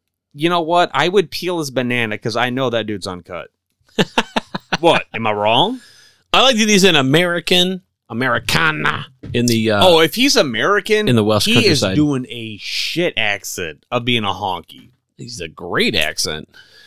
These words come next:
Speaker 1: Oh, no, of being an American.
Speaker 2: I think he sounded very American.
Speaker 1: Did we watch the same movie? 'Cause he sounded a little, um,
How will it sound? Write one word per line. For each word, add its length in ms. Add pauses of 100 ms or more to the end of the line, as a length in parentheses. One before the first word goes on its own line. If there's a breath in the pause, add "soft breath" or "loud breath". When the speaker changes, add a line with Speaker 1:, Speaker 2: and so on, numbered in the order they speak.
(220 loud breath)
Speaker 1:
Oh, 180
no, 200
of 280
being 400 (100)
an 200
American. 840 (1120)
Speaker 2:
I 120
think 220
he 100
sounded 420
very 400
American. 680 (920)
Speaker 1:
Did 100
we 100
watch 220
the 60
same 220
movie? 300
'Cause 280
he 140
sounded 460
a 120
little, 440
um, 400